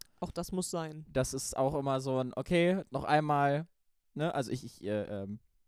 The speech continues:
Speaker 2: äh, den Garten sonst habe ich ja nichts mit zu tun.
Speaker 1: Hm.
Speaker 2: Ähm, aber, äh, das hab ich früher dann mal gemacht, dass meinen Eltern geholfen habe, aber jetzt, äh, da ich da nicht mehr wohne. Mein Vater war so, „Bitte, die sind schwer, kannst du mir“, ja, klar, Papa. Ich
Speaker 1: Ja,
Speaker 2: helf dir
Speaker 1: ja.
Speaker 2: natürlich immer gerne.
Speaker 1: Passen deine Eltern auch immer den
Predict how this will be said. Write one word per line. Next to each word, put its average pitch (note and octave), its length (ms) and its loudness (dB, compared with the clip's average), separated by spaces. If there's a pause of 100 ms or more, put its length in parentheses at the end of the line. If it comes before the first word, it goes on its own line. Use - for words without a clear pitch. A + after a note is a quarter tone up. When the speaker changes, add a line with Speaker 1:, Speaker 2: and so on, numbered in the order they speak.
(420)
Speaker 2:
äh, G#2 160 -10
den B2+ 160 -4
Garten A#2+ 260 2
sonst C#3 340 4
habe B2 120 4
ich B2 60 2
ja C3+ 80 2
nichts B2+ 200 -4
mit B2 240 2
zu C3+ 80 4
tun. E3 340 -2 (220)
Speaker 1:
Hm. F#3+ 360 -2
Speaker 2:
Ähm, A2+ 440 -2
aber, G#2 520 -4
äh, - 160 -14
das G#2+ 120 -6
hab G2 40 -8
ich F#2+ 120 -12
früher A2+ 300 4
dann G2 120 0
mal G2 140 -2
gemacht, G2 240 -4
dass F#2+ 100 -8
meinen G2 140 -4
Eltern G2+ 240 -4
geholfen G#2 260 2
habe, G2 140 -2
aber F#2 100 0
jetzt, - 280 -4
äh, F#2+ 100 -12
da E2 80 -8
ich G2 80 -6
da F#2 100 -2
nicht G2 100 -2
mehr F#2+ 120 -2
wohne. G2+ 200 -2 (240)
Mein A#2 120 -4
Vater C3 180 6
war B2 120 6
so, E3 100 4
„Bitte, C#4 260 2
die E3+ 120 -2
sind G3 200 -4
schwer, D#4 320 2
kannst C4 200 -6
du C#4+ 40 -2
mir“, C#4+ 80 -2 (400)
ja, A#2+ 260 -10
klar, G#2+ 280 -4
Papa. F#2+ 360 -4 (200)
Ich F3 80 -8
Speaker 1:
Ja, D#3 60 -4
Speaker 2:
helf - 120 -2
dir - 60 0
Speaker 1:
ja. - 60 4
Speaker 2:
natürlich A#2+ 160 -2
immer G#2 140 -4
gerne. G2+ 340 -4 (100)
Speaker 1:
Passen A#3 420 -2
deine G3 380 0
Eltern F#3+ 360 2
auch F3+ 220 4
immer A#3 160 2
den F3 180 0